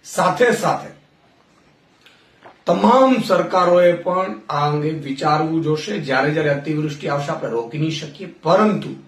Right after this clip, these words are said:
આપણે એને રાહત એવી આપવી જોઈએ જેથી કરીને ખેડૂત, ખેડૂતો પોતે એક વર્ષ નભી શકે.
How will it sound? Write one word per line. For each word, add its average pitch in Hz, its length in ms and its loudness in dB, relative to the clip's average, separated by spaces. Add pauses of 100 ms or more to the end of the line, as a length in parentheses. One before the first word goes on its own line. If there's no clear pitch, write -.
(360)
આપણે 156 260 -6
એને 147 380 -2
રાહત 123 400 -6
એવી 135 220 -8
આપવી 104 320 -14
જોઈએ 95 400 -18 (360)
જેથી 120 200 -12
કરીને 135 220 -2
ખેડૂત, 131 600 -4
ખેડૂતો 165 520 -2 (600)
પોતે 143 280 -2
એક 151 520 -6
વર્ષ 139 180 -6 (320)
નભી 123 400 -4
શકે. - 320 -8